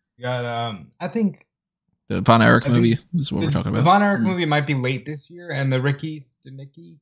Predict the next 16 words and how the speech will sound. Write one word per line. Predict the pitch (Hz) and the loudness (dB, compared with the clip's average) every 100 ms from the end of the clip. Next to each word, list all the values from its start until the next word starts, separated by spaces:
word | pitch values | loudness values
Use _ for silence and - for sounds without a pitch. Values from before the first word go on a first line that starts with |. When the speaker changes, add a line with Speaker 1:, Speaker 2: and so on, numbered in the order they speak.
| _ | _
Speaker 1:
could | 165 170 170 | -20 -20 _
be | 185 196 180 _ _ _ _ _ _ _ | -20 -20 -20 _ _ _ _ _ _ _
some | 196 185 | -6 -6
point | 190 190 | -8 -14
this | 185 - | -20 -20
year | 202 196 | -20 -12
on | 170 | -6
Amazon | 120 131 135 139 131 | -2 0 0 0 0
with | 120 120 | -4 -6
John | 127 123 120 | -2 -2 -2
Cena, | 123 123 | -6 -6
Zac | 117 117 127 | -2 -2 -2
Efron, | 123 131 131 127 - _ _ 127 | -2 -2 -2 -4 -14 _ _ -2
and | 131 | 0
Jim | 123 127 | 2 0
Carrey. | 131 127 139 156 | 2 4 4 0